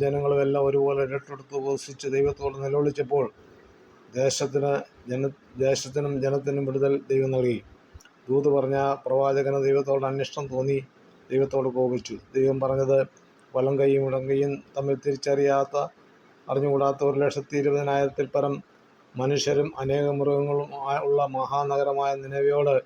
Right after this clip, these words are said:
എനിക്ക് അയ്യോ ഭാവം തോന്നരുതോ എന്ന് ദൈവം ചോദിച്ചു. പ്രിയ സ്നേഹിതാ, നിങ്ങളുടെ അവസ്ഥ ഏതുമായിക്കോട്ടെ, പരിഹരിക്കപ്പെടാത്ത ഏത് വിഷയങ്ങളും ദൈവസന്നിധി താഴ്മ ധരിച്ച്,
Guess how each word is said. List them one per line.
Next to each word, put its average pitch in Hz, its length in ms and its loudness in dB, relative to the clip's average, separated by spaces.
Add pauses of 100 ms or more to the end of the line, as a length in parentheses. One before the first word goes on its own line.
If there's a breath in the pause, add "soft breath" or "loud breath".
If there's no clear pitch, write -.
(460)
എനിക്ക് 127 200 -4
അയ്യോ 139 240 4
ഭാവം 139 360 2
തോന്നരുതോ 135 520 2
എന്ന് 131 180 -6
ദൈവം 131 240 0
ചോദിച്ചു. 113 420 -8 (560)
പ്രിയ 127 180 2
സ്നേഹിതാ, 135 440 2
നിങ്ങളുടെ 135 320 0
അവസ്ഥ 135 320 0 (380)
ഏതുമായിക്കോട്ടെ, 135 640 0 (520)
പരിഹരിക്കപ്പെടാത്ത 135 800 0 (100)
ഏത് 139 100 0
വിഷയങ്ങളും 139 580 0 (360)
ദൈവസന്നിധി 143 520 0 (100)
താഴ്മ 139 340 0
ധരിച്ച്, 135 340 0